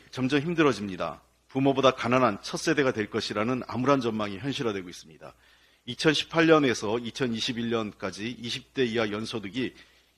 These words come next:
이백오십만 원 줄어들었습니다. 나머지 세대 모두 증가했습니다. 육십 대 이상 소득은 같은 기간 이십이점오 퍼센트 증가했고 이십 대 소득이 전 소득에서, 전 세대에서 가장 낮습니다.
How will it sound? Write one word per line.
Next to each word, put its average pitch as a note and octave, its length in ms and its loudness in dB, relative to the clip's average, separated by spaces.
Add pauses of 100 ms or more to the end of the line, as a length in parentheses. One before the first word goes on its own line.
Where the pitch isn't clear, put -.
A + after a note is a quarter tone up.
(140)
이백오십만 B2 720 2
원 A2 120 -4
줄어들었습니다. F2+ 840 -6 (200)
나머지 C3 340 0
세대 C#3+ 220 2
모두 C3+ 320 -6
증가했습니다. G2 760 -6 (720)
육십 C3+ 260 -2
대 E3 100 6
이상 D3+ 220 4
소득은 C3 380 0
같은 - 340 -6
기간 A2 380 0
이십이점오 B2+ 580 -2
퍼센트 C#3 400 -4
증가했고 F#2+ 680 -10 (440)
이십 B2 320 -6
대 D3 160 4
소득이 C#3 500 -4 (400)
전 C3 220 2
소득에서, C#3 500 -2
전 C3 220 -2
세대에서 B2 480 -2
가장 D3 400 -4
낮습니다. F#2+ 560 -6